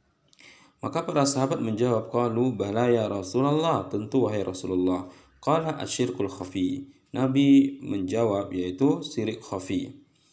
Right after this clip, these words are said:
Apa itu syirik khafi? Adalah syirik yang tersembunyi. Beliau sallallahu alaihi wasallam memberikan contoh, "Yakumur rajulu fayusalli fayuzayyinu salatahu lima yara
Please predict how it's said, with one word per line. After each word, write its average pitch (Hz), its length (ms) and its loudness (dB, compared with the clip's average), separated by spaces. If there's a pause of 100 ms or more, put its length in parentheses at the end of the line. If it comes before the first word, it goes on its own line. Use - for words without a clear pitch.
(160)
Apa 113 180 -2
itu 127 140 0
syirik - 240 -4
khafi? 135 400 0
Adalah 101 160 -4
syirik 170 320 -2
yang 104 180 -6
tersembunyi. 113 800 -2 (400)
Beliau 104 420 2
sallallahu 104 560 -2
alaihi 92 160 -2
wasallam 117 380 0
memberikan 98 480 -2
contoh, 123 640 0 (240)
"Yakumur 131 680 -2
rajulu 104 800 0
fayusalli 101 1040 2 (260)
fayuzayyinu 110 760 2
salatahu 135 880 -2 (3000)
lima 131 560 2
yara 135 580 2